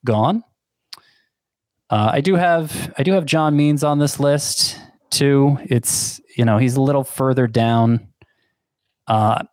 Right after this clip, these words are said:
I'm not eager to start him. You know, I, I like him, obviously. The matchup at Boston, a little risky. It, it, I, I think the important thing to keep in mind when you get as far down the list as John Means here is that,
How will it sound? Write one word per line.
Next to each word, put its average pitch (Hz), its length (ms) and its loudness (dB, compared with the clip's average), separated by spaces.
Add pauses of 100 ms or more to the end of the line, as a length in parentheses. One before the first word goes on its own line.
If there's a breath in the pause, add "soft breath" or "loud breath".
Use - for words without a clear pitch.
I'm 135 120 0
not 156 240 0
eager 135 240 0
to 123 140 -2
start 113 360 -2
him. 117 400 0
You 113 160 -4
know, 117 160 2
I, 107 180 0
I 117 100 -2
like 110 280 0
him, 120 160 0
obviously. 113 720 0
The - 140 -6
matchup 110 420 -2
at 107 100 -2
Boston, 107 420 0
a 107 60 0
little 104 220 0
risky. 104 640 -2 (1400 soft breath)
It, - 200 -6
it, 165 200 -4
I, 160 240 -2
I 147 80 -2
think 170 240 -4
the 156 100 0
important 131 460 0
thing 120 240 0
to 113 100 -4
keep 117 260 -2
in 113 100 0
mind 107 300 2
when 104 100 2
you 101 120 0
get 107 180 -2 (600)
as 117 160 0
far 110 340 0
down 110 300 0
the 104 60 2
list 101 340 0
as 101 140 -2
John 104 300 0
Means 104 340 0
here 120 320 0
is 101 380 -2
that, 98 320 0